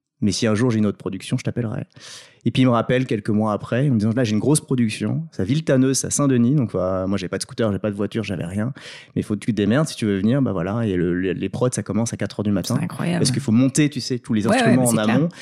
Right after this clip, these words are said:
Speaker 1: avant que la, les, les artistes arrivent, faut tout placer, et cetera. Donc, faut aller, et donc voilà. Et pendant trois mois et demi, gratuitement, je, je, mais j'ai appris le métier grâce à lui.
Speaker 2: Ouais.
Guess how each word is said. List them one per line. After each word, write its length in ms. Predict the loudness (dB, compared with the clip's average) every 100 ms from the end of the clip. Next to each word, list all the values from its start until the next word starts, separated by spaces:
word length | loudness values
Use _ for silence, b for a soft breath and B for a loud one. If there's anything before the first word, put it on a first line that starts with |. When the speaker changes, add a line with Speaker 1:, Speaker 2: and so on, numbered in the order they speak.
| B -4
Speaker 1:
avant 160 | -2
que 100 | 0
la, 100 | 0
les, 180 | 2 2
les 160 | 0 0
artistes 300 | -2 -4 -2
arrivent, 240 | 0 0
faut 120 | -2
tout 120 | -10 -4
placer, 320 | -2 0 -2
et 40 |
cetera. 240 | -2 -2 0
Donc, 100 | 0
faut 80 | 0
aller, 140 | -2 -4 -2
et 60 |
donc 80 | -2
voilà. 160 | -2 -4
Et 80 | -2
pendant 440 | 0 2 0 -4 -4
trois 200 | 0 2
mois 200 | 2 2
et 40 |
demi, 280 | 2 0 -2 _
gratuitement, 640 | -4 -2 -2 -2 0 -2 -6 b b b b b
je, 220 | 0 2
je, 140 | 2 0 0
mais 80 | 0
j'ai 100 | 0
appris 180 | 0
le 60 | 2
métier 200 | 2 0
grâce 200 | 0 0
à 60 | 0
lui. 160 | 2
Speaker 2:
Ouais. 220 | 0 -2